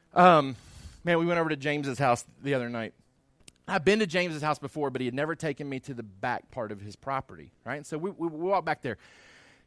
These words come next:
And James is like, "Here's where my property lines are." And we, we were looking at, like, the white,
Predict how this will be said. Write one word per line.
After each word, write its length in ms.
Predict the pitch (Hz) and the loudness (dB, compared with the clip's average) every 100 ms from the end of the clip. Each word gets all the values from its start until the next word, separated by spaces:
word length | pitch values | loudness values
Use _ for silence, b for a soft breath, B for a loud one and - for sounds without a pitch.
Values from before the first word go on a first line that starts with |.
| _ - | _ -4
And 120 | 196 | 4
James 180 | 202 165 | 4 4
is 40 | |
like, 120 | 165 | 2
"Here's 180 | 180 196 | 4 4
where 120 | 180 | 4
my 80 | 147 | 0
property 400 | - 170 160 127 | 4 2 2 0
lines 240 | 120 117 120 | -2 -2 -2
are." 100 | 117 | -4
And 100 | 127 | -4
we, 60 | |
we 140 | 131 131 | -4 -4
were 100 | 131 | -2
looking 260 | 135 143 | -2 -2
at, 100 | 127 | -2
like, 180 | 123 - | -2 -4
the 60 | 120 | -8
white, 540 | 113 127 131 - | 0 0 0 -4